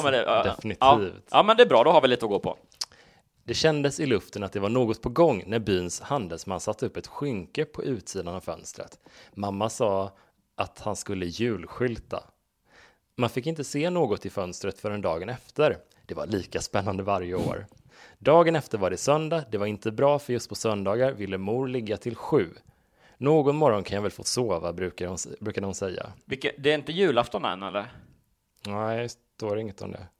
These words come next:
Speaker 2: Bara att det var söndag.
Speaker 1: <laughs> Ja, det, det är också bra att de börjar hela berättelsen med, eh,
Speaker 2: Tidsförvirring. <laughs>
Speaker 1: Ja, nej, men också att det är så här, vi ska, eh, först gå igenom, innan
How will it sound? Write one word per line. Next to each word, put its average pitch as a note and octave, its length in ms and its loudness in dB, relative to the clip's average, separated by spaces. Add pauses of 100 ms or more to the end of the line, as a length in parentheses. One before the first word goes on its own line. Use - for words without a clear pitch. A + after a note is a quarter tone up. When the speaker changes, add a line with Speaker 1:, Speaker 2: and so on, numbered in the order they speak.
(340)
Speaker 2:
Bara G2+ 180 0
att G2 60 -4
det - 80 -20
var G#2 60 -6
söndag. F2+ 580 -8 (480)
Speaker 1:
<laughs> - 400 -4
Ja, G3 180 -2
det, E3+ 60 0 (840)
det C3 80 -2
är D3 40 2
också D#3+ 160 -2
bra E3+ 340 6
att E3 80 2
de E3 160 -4
börjar D#3+ 360 6
hela D3 200 6
berättelsen A#2+ 540 2
med, G#2 360 2 (440)
eh, G#2 560 -6
Speaker 2:
Tidsförvirring. G2 760 -4 (240)
<laughs> D#3 100 4 (520)
Speaker 1:
Ja, F3+ 380 6
nej, F3 120 6
men F3+ 140 2
också D#3+ 240 4
att D3+ 100 6
det D3+ 60 2
är D3 40 2
så C#3+ 100 4
här, C3 140 8 (960)
vi D3 100 -2
ska, - 140 -2 (100)
eh, - 180 -4 (240)
först A3+ 320 2
gå G3 140 6
igenom, B2 320 4 (320)
innan D3+ 600 -2